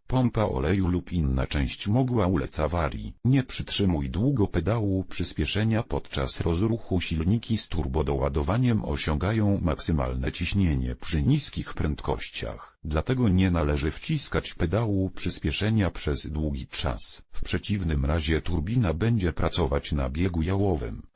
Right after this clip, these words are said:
co skróci jej żywotność. Używaj wyłącznie oleju wysokiej jakości. Słaba jakość oleju jest drugą najczęstszą przyczyną szybkiego zużycia turbiny.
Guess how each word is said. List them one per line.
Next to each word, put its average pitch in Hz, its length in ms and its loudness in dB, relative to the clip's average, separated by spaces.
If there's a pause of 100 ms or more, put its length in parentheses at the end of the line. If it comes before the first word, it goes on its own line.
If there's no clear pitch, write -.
(120)
co 87 140 2
skróci 104 560 0
jej 82 160 2
żywotność. 71 880 -6 (140)
Używaj 78 500 0
wyłącznie 71 580 0
oleju 80 360 2
wysokiej 80 580 -2
jakości. 78 600 -2
Słaba 123 420 2
jakość 95 500 -2
oleju 76 400 0
jest 76 420 -2
drugą 113 480 2
najczęstszą 107 840 2
przyczyną 131 560 2
szybkiego 104 540 0
zużycia 87 580 0
turbiny. 73 580 -2